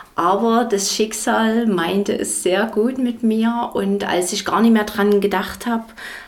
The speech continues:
war mittlerweile schon woanders arbeiten und da lief gerade der Arbeitsvertrag aus, war ich auf dem Weg zum Friseur. Plötzlich klingelte mein Telefon, da war die Frau Held dran und meinte, "Ja, Frau Krauspe,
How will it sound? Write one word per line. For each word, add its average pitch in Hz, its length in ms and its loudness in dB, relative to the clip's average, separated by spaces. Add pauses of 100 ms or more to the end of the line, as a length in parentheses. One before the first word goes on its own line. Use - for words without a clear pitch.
(140)
war 185 160 4
mittlerweile 185 600 4
schon 170 260 -2
woanders 202 500 0
arbeiten 226 720 2
und 190 180 0
da 180 80 2
lief 208 260 2
gerade 190 320 -2
der 185 140 -2
Arbeitsvertrag 202 1000 -2
aus, 226 480 -2 (180)
war 180 120 -6
ich - 120 -2
auf - 100 -2
dem 175 140 -2
Weg 185 240 0
zum 185 200 -4
Friseur. 196 640 0 (380)
Plötzlich - 480 -4
klingelte 202 340 0
mein 175 200 -4
Telefon, 180 600 -4
da 170 120 -6
war 165 80 -4
die 160 100 -4
Frau - 180 -8
Held 196 480 -2
dran 185 420 -4 (260)
und 175 100 -10
meinte, 180 420 -8 (200)
"Ja, 294 360 -2
Frau 247 300 -6
Krauspe, 214 800 -4